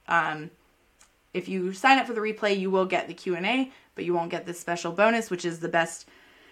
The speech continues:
resource I've ever made for sequencing around Vedic astrology. It's a resource actually from the Astrology for Yogis course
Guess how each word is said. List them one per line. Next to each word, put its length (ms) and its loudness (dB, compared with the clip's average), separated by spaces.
resource 420 2
I've 100 6
ever 220 4
made 320 2
for 540 4
sequencing 720 -2
around 480 2
Vedic 240 -6
astrology. 640 -2
It's 360 -10
a 80 -8
resource 460 -6
actually 340 -4
from 300 2
the 100 -6
Astrology 480 -2
for 120 -8
Yogis 360 -6
course 380 2